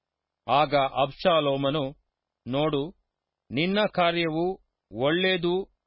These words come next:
ನ್ಯಾಯವಾದದ್ದೂ ಆಗಿದೆ, ಆದರೆ ವ್ಯಾಜ್ಯಗಳನ್ನು ವಿಚಾರಿಸುವುದಕ್ಕೆ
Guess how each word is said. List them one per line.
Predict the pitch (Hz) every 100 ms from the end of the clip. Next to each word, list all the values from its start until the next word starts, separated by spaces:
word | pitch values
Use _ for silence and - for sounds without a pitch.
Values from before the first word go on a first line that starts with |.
| _
ನ್ಯಾಯವಾದದ್ದೂ | 104 127 156 185 180 170 160 160 143 156 175 -
ಆಗಿದೆ, | 127 147 143 131 110 - _ _ _ _ _
ಆದರೆ | 107 135 147 147 135 190 _ _ _ _ -
ವ್ಯಾಜ್ಯಗಳನ್ನು | 104 143 190 165 196 185 175 170 165
ವಿಚಾರಿಸುವುದಕ್ಕೆ | 151 151 180 175 170 165 160 147 139 - 156